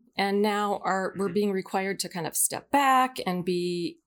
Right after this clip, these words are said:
Speaker 1: more objective about some things and let others step up. So to do that kind of work in company with others that are doing that work, obviously you and I believe deeply in that as part of the Maestro Level
Speaker 2: Mm-hmm.
Speaker 1: Leaders cohort experience, but also having board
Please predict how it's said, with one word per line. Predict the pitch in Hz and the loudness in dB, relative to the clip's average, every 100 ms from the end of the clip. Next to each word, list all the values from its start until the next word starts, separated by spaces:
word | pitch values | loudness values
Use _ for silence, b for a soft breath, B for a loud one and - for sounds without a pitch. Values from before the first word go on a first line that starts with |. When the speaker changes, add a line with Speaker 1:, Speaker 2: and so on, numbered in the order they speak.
| _ | _
Speaker 1:
more | 180 165 | -4 -4
objective | 147 180 - 240 | -2 -4 -2 0
about | 247 254 247 | 2 2 2
some | 247 | 0
things | 247 240 233 233 214 | 2 2 2 0 0
and | 180 | -2
let | 170 - | -4 -2
others | 196 233 233 - | 0 0 0 -2
step | - 196 - | 0 -2 0
up. | 226 226 226 - | 2 2 2 -2
So | - 220 | 0 2
to | 220 196 | 2 2
do | 233 | 4
that | 233 - | 4 2
kind | 208 190 | 0 2
of | 185 170 | 0 0
work | 180 180 180 - - _ | -2 -2 -4 -12 -18 _
in | 196 220 208 - - | 0 0 -2 -6 -2
company | 262 269 247 196 185 | 0 4 4 4 2
with | 165 165 - | 0 -2 -4
others | 160 202 269 311 - - | -2 0 0 2 2 2
that | 254 | 4
are | 254 | 4
doing | 226 254 247 247 | 4 4 6 6
that | 240 - | 4 2
work, | 233 254 254 - - - _ | 2 0 -2 -14 -16 -20 _
obviously | 196 196 202 196 | -2 0 0 2
you | 190 | 2
and | 185 | 2
I | 175 | -2
believe | 175 170 170 165 | -2 -2 -2 -4
deeply | 165 165 233 240 | -6 -2 -2 0
in | 240 | 0
that | 240 233 | 0 -2
as | 190 - | -4 -4
part | - 180 | -4 -6
of | 156 | -4
the | 160 | -4
Maestro | 165 180 - 170 | -4 -6 -6 -4
Level | 170 - | -4 -2
Speaker 2:
Mm-hmm. | 151 | -2
Speaker 1:
Leaders | 175 170 - | -2 -6 -8
cohort | - 202 226 | -6 -6 -4
experience, | 240 - 233 233 240 247 - B B B B _ | -6 -4 -2 -2 -2 -4 -6 B B B B _
but | 226 | -2
also | - 254 262 | 2 2 2
having | 226 202 190 180 | 2 2 0 0
board | 165 190 190 190 190 185 | 0 0 2 -2 -2 -6